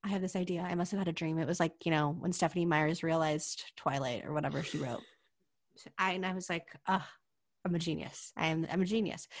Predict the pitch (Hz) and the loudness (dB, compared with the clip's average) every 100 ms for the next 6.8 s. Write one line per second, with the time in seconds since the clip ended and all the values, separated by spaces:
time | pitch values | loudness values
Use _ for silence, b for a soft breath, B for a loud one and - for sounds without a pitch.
0 | B B 285 294 269 294 381 349 277 269 | B B 10 10 12 10 10 8 8 10
1 | 208 220 220 214 208 208 180 202 202 226 | 8 8 4 4 4 8 8 8 10 10
2 | 220 226 220 226 214 226 220 220 208 156 | 10 10 10 8 8 8 10 10 10 8
3 | 170 190 196 185 180 170 185 190 262 254 | 6 6 4 6 4 8 10 10 10 8
4 | - 285 277 - - 190 190 185 208 190 | 8 6 6 2 0 2 2 2 4 2
5 | - 202 - 196 190 180 196 180 196 180 | 0 -4 4 6 6 4 0 2 4 4
6 | - 180 185 - 165 175 175 | 4 2 2 2 4 4 2